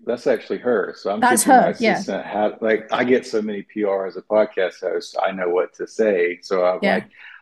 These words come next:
Speaker 1: I don't have a book coming out traditionally, so I can't say, "I've got a book October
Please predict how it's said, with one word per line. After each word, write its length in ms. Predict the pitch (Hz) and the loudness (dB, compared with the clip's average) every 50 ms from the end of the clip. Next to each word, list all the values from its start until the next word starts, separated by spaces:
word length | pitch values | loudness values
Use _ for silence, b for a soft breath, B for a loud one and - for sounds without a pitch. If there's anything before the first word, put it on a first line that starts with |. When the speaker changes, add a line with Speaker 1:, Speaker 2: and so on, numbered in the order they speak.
| B B | B B
Speaker 1:
I 100 | - 120 | 2 4
don't 160 | 143 165 139 | 4 4 4
have 160 | 131 135 127 | 4 4 4
a 80 | 117 113 | 4 4
book 300 | 101 107 120 117 - - | 2 2 2 2 0 -2
coming 300 | - 113 104 101 98 98 | -6 -6 -4 -4 -4 -2
out 220 | 98 87 85 - - | -2 -2 -2 -2 -6
traditionally, 760 | - 92 90 107 131 135 - - 113 98 90 87 87 87 87 | -14 -8 -2 0 0 0 0 -2 -4 -2 0 0 0 0 0
so 160 | 87 - 98 | -2 -2 -2
I 80 | 90 85 | -2 -2
can't 380 | - - 117 110 104 98 - | -2 -4 -4 -4 -4 -6 -6
say, 480 | - - 104 98 98 95 92 92 90 - - | -6 -4 -2 -2 0 0 -2 -2 -4 -4 -6
"I've 140 | 127 131 - | -6 -2 0
got 140 | 139 110 | 0 -2
a 20 | 107 | 0
book 260 | 98 104 110 - - | -2 -4 -4 -2 -2
October 460 | 107 90 - - 110 104 90 92 - | -2 -4 -2 -4 -6 -6 -6 -6 -10